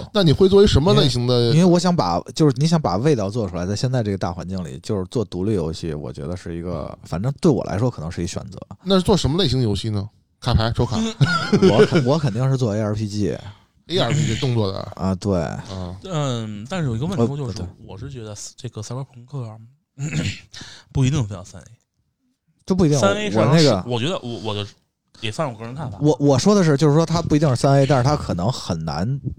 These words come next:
Speaker 2: 就是，就只要做成商品了，就没那味儿了。
Speaker 3: 嗯，
Speaker 2: 其实跟你是一个意思，
Speaker 3: 对。
Speaker 2: 啊。
Speaker 1: 就是，就是你的意思是说，赛博朋克本来还是个偏小众的东西，但是如果你要强把它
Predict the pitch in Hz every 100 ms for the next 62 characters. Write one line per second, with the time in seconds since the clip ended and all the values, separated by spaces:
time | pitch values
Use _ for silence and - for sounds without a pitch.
0 | - - - - - 117 107 - - 151
1 | _ - 175 147 151 135 143 170 160 107
2 | 71 85 90 95 113 107 107 - - _
3 | _ 101 131 139 110 90 87 92 95 87
4 | - - - 151 - - - 185 165 123
5 | 156 151 135 147 156 - 170 156 170 139
6 | 98 104 - 156 175 143 - 185 190 -
7 | - 92 95 180 120 151 175 131 101 120
8 | 117 135 160 160 113 95 98 - - 110
9 | 180 104 - 120